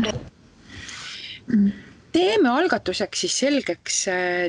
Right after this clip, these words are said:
terminid, millega mina ise olen kogu aeg hädas ja ilmselt, äh, ei saa ka kuulajad, äh, või ei tea, äh,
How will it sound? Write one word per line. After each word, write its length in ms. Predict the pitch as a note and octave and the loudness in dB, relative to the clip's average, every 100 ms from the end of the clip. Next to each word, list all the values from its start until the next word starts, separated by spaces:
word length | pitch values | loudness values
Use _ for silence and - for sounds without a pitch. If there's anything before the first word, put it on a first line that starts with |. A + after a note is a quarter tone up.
| - | 0
terminid, 560 | C#4+ C4+ G3 E3+ E3+ | 2 2 2 0 0
millega 440 | F3 F#3+ G3 F3 E3+ | 0 0 0 0 0
mina 260 | E3+ F3+ F3 | 0 0 2
ise 220 | B3 D#4 C4 | 2 2 2
olen 220 | G3 F#3 | 2 0
kogu 160 | G3+ G3 | 0 0
aeg 160 | F3+ | 0
hädas 320 | G3+ G3 F3+ F3+ | 0 0 0 2
ja 60 | |
ilmselt, 460 | G#3 A#3 A3 - - | 2 2 0 -4 -2
äh, 160 | E3+ - - - | -2 -2 -4 0
ei 220 | G3 G3 F3+ | 2 2 2
saa 220 | A3 A3+ | 0 0
ka 100 | E3+ | 0
kuulajad, 840 | - B3+ B3+ F#3+ F3 F3 E3+ - | 0 2 4 4 2 2 0 0
äh, 320 | F3+ F3 F3 - | 2 2 0 0
või 160 | F3 F#3 | 0 2
ei 120 | E3+ E3 | 2 2
tea, 240 | B3 C4+ G3 | 2 2 2
äh, 1300 | E3+ - - - - F3+ F3+ F#3 F3+ F3+ F3+ F3 F#3 | -2 -4 -8 -6 -2 0 2 2 2 2 2 2 0